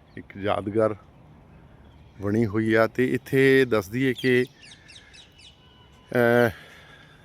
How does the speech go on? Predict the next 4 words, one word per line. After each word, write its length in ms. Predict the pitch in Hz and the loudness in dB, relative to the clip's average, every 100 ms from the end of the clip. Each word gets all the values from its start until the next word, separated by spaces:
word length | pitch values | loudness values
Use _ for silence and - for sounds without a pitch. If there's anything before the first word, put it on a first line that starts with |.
| - _ _ _ - - - _ _ - _ - _ _ - - | -20 _ _ _ -20 -20 -20 _ _ -20 _ -20 _ _ -10 2
ਹੋਰਨਾਂ 400 | 127 160 185 185 - | 6 6 6 2 4
ਧਰਮਾਂ 340 | 147 110 117 | 0 2 0
ਦੇ 100 | 113 | 0
ਲੋਕ 260 | 107 101 | 0 -2